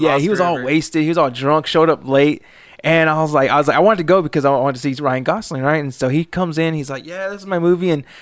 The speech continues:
Speaker 1: even, uh, Robert Rodriguez was with him, right?
Speaker 2: Yeah, yeah,
Speaker 1: And Robert
Speaker 2: yeah.
Speaker 1: Rodriguez was like, "Yeah, I had to. I was watching this in a boat. I had to stop and rewind it and blah, blah, blah." And s-, anyways, we watched it, and I was just like,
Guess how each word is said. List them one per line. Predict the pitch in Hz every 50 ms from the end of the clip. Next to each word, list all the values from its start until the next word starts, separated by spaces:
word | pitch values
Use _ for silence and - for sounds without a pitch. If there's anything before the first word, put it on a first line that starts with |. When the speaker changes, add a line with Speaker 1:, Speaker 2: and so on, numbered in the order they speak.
| - -
Speaker 1:
even, | - 220 247 262 240
uh, | 233 208 190
Robert | 170 175 196 202 185
Rodriguez | 180 175 170 185 220 285 254 196
was | 165 139
with | 151 147
him, | 143 139
right? | 143 160 180 -
Speaker 2:
Yeah, | - 110
yeah, | 113 110 113
Speaker 1:
And | 139
Robert | 139 143 143 143
Speaker 2:
yeah. | 135
Speaker 1:
Rodriguez | 131 143 147 151 147
was | 139 135
like, | 135 135 131 123 107
"Yeah, | 143 165 175 170 165
I | 160
had | 165 185 190 165
to. | 156 143
I | - 139
was | 170 185 151
watching | 156 165 175 175 - 175
this | 175 175 -
in | 175 147
a | 131
boat. | 123 - 139 147 151 156 160 -
I | 147
had | 175 208 196
to | 165
stop | - - 151 156 185 180 160
and | 151
rewind | 147 143 135 131 131 147 170 175 170 165
it | 170 170 180 165
and | 147 131 143 _ - - - - - _ -
blah, | - 147
blah, | 156 151
blah." | 143 139 147 151 156 156 156 156 151
And | 147 135
s-, | - - - _ -
anyways, | 165 175 180 165 160 147
we | 170 214
watched | 202 151 139 139 147 156 - - -
it, |
and | 131 120 123
I | 123 127 127
was | 123 123
just | 120 107 - 120
like, | 120 113